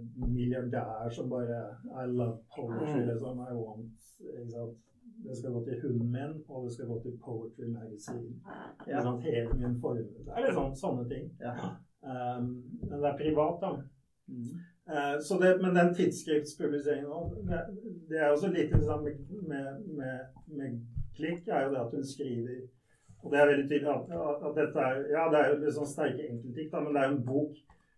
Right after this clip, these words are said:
Speaker 1: ikke sant? Hun skriver i, hun skriver poesibøker, eh, og det er jo, i Amerika så er det veldig luksus, da, å kunne sitte og skrive,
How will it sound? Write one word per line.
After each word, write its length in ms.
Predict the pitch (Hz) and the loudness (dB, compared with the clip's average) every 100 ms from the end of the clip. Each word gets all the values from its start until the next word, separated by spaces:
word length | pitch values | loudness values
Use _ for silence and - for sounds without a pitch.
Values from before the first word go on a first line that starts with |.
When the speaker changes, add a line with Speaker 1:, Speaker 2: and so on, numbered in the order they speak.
| - | -6
Speaker 1:
ikke 140 | 135 | 0
sant? 160 | 147 151 | 0 0
Hun 80 | 139 | -2
skriver 420 | 147 135 135 139 | 0 2 4 2
i, 460 | - 220 185 156 156 220 247 233 233 254 | 0 -6 -4 -4 -4 -8 -10 -10 -10 -10
hun 120 | 156 143 | -6 -2
skriver 280 | 147 139 - | 0 0 0
poesibøker, 1000 | 139 - 135 123 135 127 117 - 180 185 - _ _ _ _ _ - | -2 0 -2 4 4 4 0 2 2 2 -4 _ _ _ _ _ -10
eh, 220 | 143 135 131 | -4 -2 2
og 120 | 151 | 6
det 120 | 156 | 10
er 160 | 156 139 | 10 10
jo, 240 | 151 151 - | 6 2 -2
i 120 | 151 139 143 - - - - | -2 0 0 -2 2 4 4
Amerika 340 | 151 135 143 | 4 4 6
så 100 | 151 | 6
er 80 | 165 143 | 8 6
det 60 | |
veldig 240 | 143 127 131 120 | 6 4 2 2
luksus, 380 | - 165 170 | 0 -4 -6
da, 140 | - - - _ - - | -6 -6 -8 _ -20 -14
å 200 | - 143 | -6 2
kunne 200 | 147 139 | 4 4
sitte 260 | 147 - | 2 0
og 80 | 139 | 0
skrive, 640 | - 143 123 117 123 131 | 0 0 2 0 -2 -4